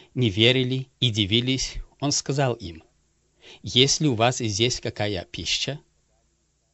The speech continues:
Они подали ему часть печеной рыбы и сотового мёда.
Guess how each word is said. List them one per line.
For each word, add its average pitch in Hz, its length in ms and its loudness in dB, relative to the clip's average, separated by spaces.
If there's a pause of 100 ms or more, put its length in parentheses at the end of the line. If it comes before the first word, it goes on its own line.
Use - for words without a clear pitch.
(320)
Они 110 220 4
подали 113 400 4
ему 113 180 -2
часть - 580 -4 (360)
печеной 117 480 0
рыбы 117 420 -2 (320)
и 110 80 -6
сотового 110 480 -2
мёда. 120 380 -6